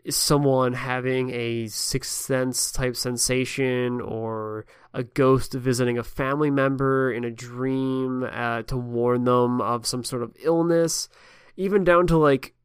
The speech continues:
creatures. Like, like, and this is not r-, particularly a creature, uh, but it sort of falls within that mythos. But, like, uh, like, Mothman. People associate Mothman as a sort of omen. Um, I don't remember the particular name of what it's called,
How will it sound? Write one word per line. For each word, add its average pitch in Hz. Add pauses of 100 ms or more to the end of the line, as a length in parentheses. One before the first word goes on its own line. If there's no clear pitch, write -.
creatures. 135 (100)
Like, 131
like, 147
and 160
this 160
is 139
not 131
r-, 147 (140)
particularly 135
a -
creature, 135 (420)
uh, 120
but 131
it 123
sort 151
of 123
falls 131
within 123
that 117
mythos. 127 (420)
But, 135
like, 135
uh, 143
like, 156
Mothman. 156 (140)
People 147
associate 139
Mothman 123
as 117
a 120
sort 127
of 117
omen. 123
Um, 117 (480)
I -
don't 151 (120)
remember 139
the 127
particular 131
name 120
of 120
what 123
it's 120
called, 120